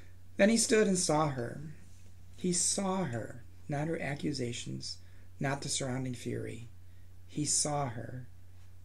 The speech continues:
and he did not condemn her. Thanks be to God. I've heard this passage read in church stopping just there. Just as Jesus didn't condemn her,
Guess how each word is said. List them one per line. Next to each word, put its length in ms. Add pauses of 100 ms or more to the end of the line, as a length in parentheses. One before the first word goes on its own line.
(100)
and 120
he 40
did 200
not 200
condemn 420
her. 280 (720)
Thanks 260
be 160
to 120
God. 400 (1600)
I've 80
heard 140
this 160
passage 400
read 180
in 120
church 340
stopping 460
just 280
there. 360
Just 300
as 120
Jesus 380
didn't 320
condemn 400
her, 320